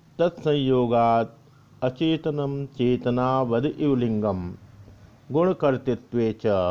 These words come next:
तथा कर्तेव भवत्युदासीनः। सांख्य कारिका।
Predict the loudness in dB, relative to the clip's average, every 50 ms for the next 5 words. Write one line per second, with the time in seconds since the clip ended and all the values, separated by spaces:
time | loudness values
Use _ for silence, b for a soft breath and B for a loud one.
0 | -2 -4 -6 -10 -14 -10 -6 -6 -6 -4 0 0 0 0 -2 -2 -2 -2 -2 -2
1 | -2 -2 -2 0 0 0 0 0 0 0 0 -2 -4 -6 -12 -18 -12 -6 -2 0
2 | 0 0 0 -2 -6 -8 -6 -4 -2 -2 -2 -2 -2 -4 -6 -10 -12 -8 -6 -4
3 | -2 -2 -2 -2 -4 -4 -6 -10 -14 -20 -20 _ _ _ _ _ _ -20 -20 -20
4 | -20 _ _ _ -14 -8 -6 -4 -4 -4 -4 -6 -8 -6 -4 -2 -4 -4 -4 -8
5 | -10 -10 -10